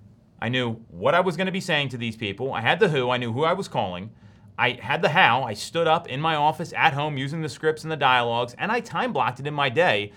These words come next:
and had a conversation with my wife and kids about, "Hey, we wanna hang out and do some fun family stuff later. My accountability is hitting these numbers."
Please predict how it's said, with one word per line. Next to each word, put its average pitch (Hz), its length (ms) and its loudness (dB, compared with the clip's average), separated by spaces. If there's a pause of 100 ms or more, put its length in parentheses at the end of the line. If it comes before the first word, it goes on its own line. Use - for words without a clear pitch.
(220)
and 139 80 -4
had 143 80 -2
a 139 60 0
conversation 165 680 0
with 131 100 -2
my 123 140 0
wife 127 300 -4
and 170 100 -10
kids 208 260 2
about, 135 380 2 (300)
"Hey, 165 120 -2
we 120 120 -4
wanna 139 180 -4
hang 156 200 0
out 160 120 4
and 160 80 -2
do 165 80 2
some 156 140 -6
fun 170 200 -2
family 180 380 -2
stuff - 280 -4
later. 123 400 -2 (120)
My 143 180 2
accountability 160 680 0
is 113 120 -8
hitting 151 240 -4
these 139 180 -6
numbers." 120 460 -6